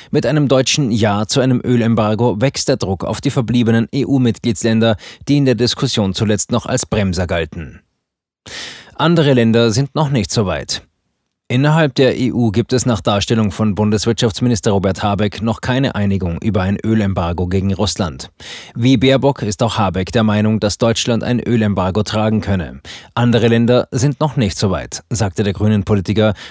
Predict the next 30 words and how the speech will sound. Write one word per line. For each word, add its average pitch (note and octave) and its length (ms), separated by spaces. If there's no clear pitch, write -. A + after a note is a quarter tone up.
nach A2+ 140
einem C3 200
Treffen G#2+ 340
mit A2+ 140
Verbänden G#2+ 500
der G#2 160
mittelständischen A2 720
Wirtschaft. - 500
Die D2 60
Energieminister B2 640
der G#2+ 180
E-U-Staaten A#2+ 800
kommen C3+ 300
heute G2 240
in A2 100
Brüssel G#2+ 380
zu - 100
Beratungen G2+ 500
zusammen. F2+ 540
Habeck D3 340
sagte, B2+ 460
auch G2 240
an G2+ 160
Deutschland C3+ 500
würde G#2+ 280
ein A2+ 120
Embargo G#2+ 460
nicht G#2+ 220
spurlos E2+ 440
vorbeigehen. A2 580